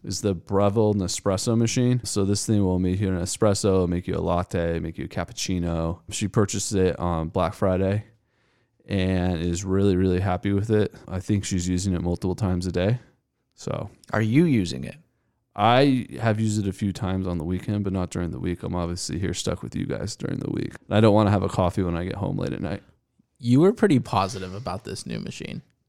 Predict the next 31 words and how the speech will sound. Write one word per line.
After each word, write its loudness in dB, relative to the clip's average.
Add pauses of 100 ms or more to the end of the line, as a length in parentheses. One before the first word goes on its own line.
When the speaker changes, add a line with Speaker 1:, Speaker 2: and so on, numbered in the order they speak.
(680)
Speaker 3:
coming 6
into 4
the 0
office, -8
like, -4
after 2
you 4
used -8
it. -16 (320)
Speaker 1:
Yeah, 2
well, 4
it 2
makes -2
her 4
really 4
happy. 0 (180)
Um, -2 (440)
she's, 0
uh, 2
pregnant 0
right -2
now, 0
so -4
she -6
can't -2
really 0
drink -2
coffee, 0
but -4
she -6
could, -8